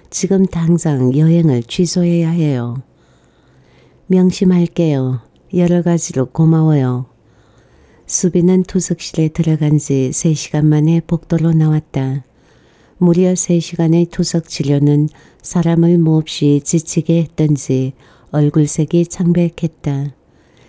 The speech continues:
"회복실로 가자." 수빈은 투석실에서 많이 긴장하고 힘이 들었던지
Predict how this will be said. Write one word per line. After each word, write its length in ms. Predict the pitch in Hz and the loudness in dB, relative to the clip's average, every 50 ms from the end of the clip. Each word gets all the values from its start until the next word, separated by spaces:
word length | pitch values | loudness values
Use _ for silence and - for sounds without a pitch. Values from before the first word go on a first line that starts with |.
| _ _ _ _ _ _ - - | _ _ _ _ _ _ -2 -2
"회복실로 600 | 196 180 190 190 185 - - - 190 190 190 185 | 0 0 0 -2 -4 -4 -2 0 2 2 2 0
가자." 640 | - 180 165 156 - - 160 151 139 135 147 143 - _ _ _ _ _ _ _ _ _ _ _ _ _ _ _ _ _ _ _ _ _ | 0 -2 -2 -2 -2 -2 -2 -2 -2 -2 -4 -6 -10 _ _ _ _ _ _ _ _ _ _ _ _ _ _ _ _ _ _ _ _ _
수빈은 580 | - - - - 180 160 180 170 180 180 190 180 | -10 -8 -2 -2 0 0 2 2 4 4 2 0
투석실에서 1000 | - - 185 - - 175 - - - - 165 165 156 - - - 135 131 131 127 - | 0 -2 -2 -2 -2 -6 -6 -6 -8 -4 -2 -2 -2 -2 -4 -4 -4 -2 -4 -4 -4
많이 460 | - 156 156 156 156 156 156 151 156 - | -2 0 0 2 4 4 4 2 2 0
긴장하고 640 | - 165 156 151 - 165 160 165 165 165 - 170 170 | 0 0 0 0 0 0 0 0 0 0 0 -2 -2
힘이 320 | - - 175 165 165 160 | 0 0 2 2 2 2
들었던지 880 | - 170 156 156 160 160 - - 143 143 131 - - 135 131 131 143 | 0 0 0 0 -2 -2 -2 -2 0 0 -2 -2 -4 -4 -4 -4 -4